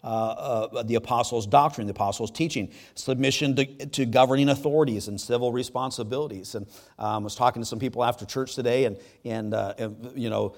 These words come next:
tax evasion had come up. Not that they were doing it, but, uh, but Bible says, "Render unto Caesar what is Caesar's." And, uh, if you owe the government,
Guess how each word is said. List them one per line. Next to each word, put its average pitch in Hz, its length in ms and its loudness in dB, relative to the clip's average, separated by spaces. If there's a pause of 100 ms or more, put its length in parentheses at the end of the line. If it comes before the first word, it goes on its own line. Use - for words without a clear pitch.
(120)
tax 151 260 2
evasion 120 380 0
had 113 180 -2
come 117 180 -2
up. 101 120 -4
Not 120 160 0
that 120 100 -2
they 120 80 -2
were 110 140 0
doing 120 280 0
it, 110 160 -6
but, 113 240 0 (200)
uh, 110 360 2
but 120 460 0
Bible 147 220 6
says, 147 200 0
"Render 135 260 0
unto 135 120 0
Caesar 120 320 -4
what 113 140 0
is 107 100 -4
Caesar's." 90 480 -10 (300)
And, 107 340 -6
uh, 107 160 0
if - 80 -10
you 113 80 0
owe 120 280 2
the 113 180 -4
government, 117 480 0